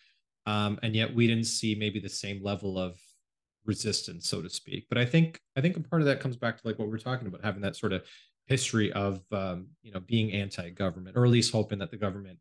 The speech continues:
doesn't meddle in your affairs, you know, all that much. I'm curious. So you, you essentially, you were part of that mass exodus from California to other states. Um, was it, was it the covid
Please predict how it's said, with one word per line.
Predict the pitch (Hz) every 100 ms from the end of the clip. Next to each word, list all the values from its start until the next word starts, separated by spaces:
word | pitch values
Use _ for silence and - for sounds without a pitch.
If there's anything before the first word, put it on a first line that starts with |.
| -
doesn't | 107 104
meddle | 95 95
in | 95
your | 90
affairs, | 87 104 92 - - _
you | 98
know, |
all | 92 95
that | 90 90
much. | 95 - - _ _ _ -
I'm |
curious. | 127 165 156 131 113 - -
So | - -
you, | 123 127 147 143 139
you | - 139 139 _ 135
essentially, | 123 156 160 135
you | 139
were |
part | 120 131 131
of |
that | 104 98
mass | 110 110 -
exodus | 107 - 101 92
from | - 107 104
California | 110 101 - 98 98 90
to | 131 110
other | 95
states. | 82 127 113 95 - - _ _ _ _ 104
Um, | 104 101 98 - _
was | 110 123 120
it, | 117 110 - -
was | 110 107
it | -
the |
covid | 107 139 135 131 117 95